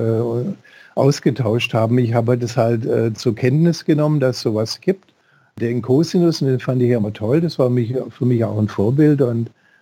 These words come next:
und aber irgendwann sind die alle später von der Landschaft komplett verschwunden. Den einzigen, äh,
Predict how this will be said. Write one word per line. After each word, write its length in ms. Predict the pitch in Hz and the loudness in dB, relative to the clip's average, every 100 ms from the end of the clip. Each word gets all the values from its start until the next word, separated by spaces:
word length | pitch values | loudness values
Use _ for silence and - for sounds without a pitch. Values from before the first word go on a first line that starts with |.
| _ _ | _ _
und 300 | - 120 120 | 0 2 4
aber 200 | 120 110 | 4 2
irgendwann 540 | 139 143 139 135 135 127 | 4 4 4 4 4 2
sind 300 | 139 131 123 | 2 2 4
die 200 | 139 - | 2 4
alle 240 | 131 139 | 2 2
später 520 | - - 117 127 135 | 0 -2 0 2 0
von 360 | 131 139 131 123 | -2 -4 -2 0
der 100 | 117 | 0
Landschaft 460 | 117 127 135 - | 0 0 -2 -2
komplett 400 | - 113 110 113 | -2 -2 0 -2
verschwunden. 640 | - 131 120 123 127 120 - _ _ _ - | -2 -2 0 0 2 -2 -6 _ _ _ 0
Den 180 | 117 120 | 2 2
einzigen, 960 | 117 131 - 151 151 143 139 127 123 | 2 2 2 2 4 4 2 0 -4
äh, 560 | 123 120 123 123 123 | -4 0 0 2 0